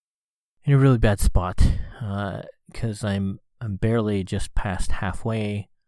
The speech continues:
Uh, at the time of this recording, I think there's still eighteen days left. And that's if I'm lucky. If I'm not lucky, uh, you know, places will not reopen that I can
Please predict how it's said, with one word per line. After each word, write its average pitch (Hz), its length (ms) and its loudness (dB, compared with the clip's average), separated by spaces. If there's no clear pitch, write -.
Uh, - 180 -16
at 101 120 -12
the 101 100 -4
time 117 300 2
of 104 60 -2
this 104 180 -2
recording, 107 500 -2
I 92 60 -2
think - 220 -6
there's 95 180 -6
still - 280 -6
eighteen 101 460 -2
days 90 320 -6
left. 95 480 -4
And 135 100 -4
that's 160 160 0
if 170 180 2
I'm 139 160 2
lucky. - 440 -4
If 104 200 -10
I'm 95 300 -2
not 101 240 -2
lucky, 92 580 -8
uh, 90 140 -8
you 90 140 -8
know, 87 100 -4
places 95 480 -2
will 90 120 -2
not 90 300 -4
reopen 92 460 -4
that 87 100 -4
I 87 120 -8
can 90 340 -8